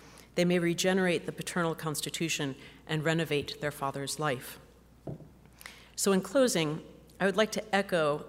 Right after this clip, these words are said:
Yoram Hazony and invite all of us, as we survey the disorder in the city, the chaos of our civilization, to look inward as well. How is the health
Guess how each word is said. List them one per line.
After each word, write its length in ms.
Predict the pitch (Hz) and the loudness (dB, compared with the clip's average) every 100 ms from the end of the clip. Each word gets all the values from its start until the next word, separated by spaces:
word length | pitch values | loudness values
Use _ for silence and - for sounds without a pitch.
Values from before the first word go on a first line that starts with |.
| 156 | -4
Yoram 300 | 165 160 151 | 0 0 -2
Hazony 520 | 160 151 143 135 135 - - - - | -2 0 0 -2 -6 -12 -20 -20 -4
and 100 | 175 | 2
invite 400 | 185 180 226 226 | 4 8 6 6
all 220 | 185 196 185 | 4 6 6
of 100 | 160 | 6
us, 480 | 143 151 - - - | 2 2 -4 -4 -4
as 180 | 170 165 | -2 -2
we 100 | 156 | -2
survey 480 | - 233 214 196 | 2 4 4 4
the 120 | 165 160 | 2 -2
disorder 500 | 170 - 160 156 143 | -2 0 0 0 -2
in 100 | 139 | -2
the 60 | |
city, 480 | 147 - 175 123 131 - - - - - - - - - | -2 0 0 -2 -8 -14 -20 -20 -20 -20 -20 -18 -18 -10
the 100 | 165 | -10
chaos 500 | - 190 185 151 143 | -2 2 4 4 0
of 100 | 143 | -4
our 100 | 139 | -6
civilization, 800 | - 131 131 139 185 180 143 131 - - - - - - - - | -6 -6 -6 -4 -2 -2 -4 -6 -12 -20 -20 -20 -20 -20 -16 -4
to 100 | 214 | 4
look 320 | 220 254 - | 6 4 6
inward 520 | 240 208 135 127 - - - - | 6 6 4 -2 -8 -14 -20 -10
as 200 | 156 151 | -6 -2
well. 360 | 185 165 139 131 - - - - - - - - - - | 2 4 2 -4 -14 -20 -20 -20 -20 -20 -20 -20 -20 -4
How 240 | - 240 | 4 6
is 120 | 247 | 6
the 100 | 240 | 4
health 580 | 190 - 196 127 - - | 0 4 4 4 0 -12